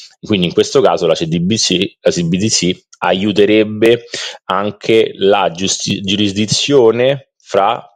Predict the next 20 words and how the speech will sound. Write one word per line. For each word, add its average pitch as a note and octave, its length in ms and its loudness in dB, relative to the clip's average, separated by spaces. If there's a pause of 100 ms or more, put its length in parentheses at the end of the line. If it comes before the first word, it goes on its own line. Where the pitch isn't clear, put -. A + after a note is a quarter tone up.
(180)
le F2 140 -2
differenze, F2+ 920 -2
le F2 120 -6
differenti, F2 760 -2
eh, F2 320 0
currencies, F2 600 -2
ovvero E2+ 580 0 (120)
valute. F#2 480 -2 (420)
Questo - 180 0
è G3+ 40 2
un - 60 -4
punto G3 220 -2
da - 100 2
prendere, F2 400 0
eh, E2+ 400 2
diciamo, E2+ 540 0 (460)
un E2+ 200 -2
po' F#2 160 2
come E2+ 460 0 (300)
visione F2 1000 2